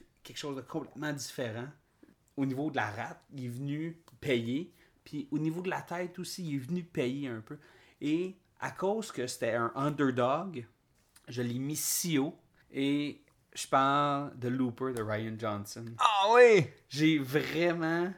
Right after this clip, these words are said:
Speaker 1: aimé Looper.
Speaker 2: Ah, j'ai eu du fun à, à pas mettre ce film-là dans mon top cinq. <laughs>
Speaker 1: Ben, Chris,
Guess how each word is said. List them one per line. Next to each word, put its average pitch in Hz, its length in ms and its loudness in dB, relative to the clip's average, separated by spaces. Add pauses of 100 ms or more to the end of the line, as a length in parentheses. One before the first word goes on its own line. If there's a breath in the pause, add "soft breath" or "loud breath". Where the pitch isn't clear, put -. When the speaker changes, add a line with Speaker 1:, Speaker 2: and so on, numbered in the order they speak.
(240)
Speaker 1:
aimé 135 300 0
Looper. 139 760 -4
Speaker 2:
Ah, 185 80 6
j'ai 160 140 4
eu 147 80 8
du 131 80 0
fun 220 680 6
à, 170 340 8
à 143 60 10
pas 202 240 10
mettre 185 220 8
ce 180 80 6
film-là 170 320 6
dans 165 100 12
mon 160 140 12
top 143 180 12
cinq. 160 320 12
<laughs> 180 960 4 (1160 loud breath)
Speaker 1:
Ben, 190 100 10
Chris, 233 360 0